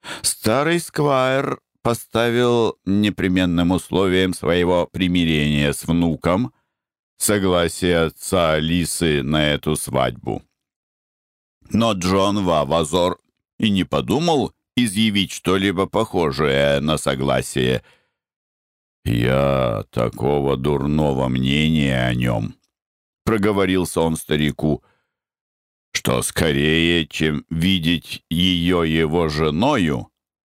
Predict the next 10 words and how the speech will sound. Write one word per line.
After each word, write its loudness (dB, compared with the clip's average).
я 2
согласился 0
бы, 0
чтобы 0
ее 2
постигло -2
бог 0
знает 0
какое 0
несчастье». -2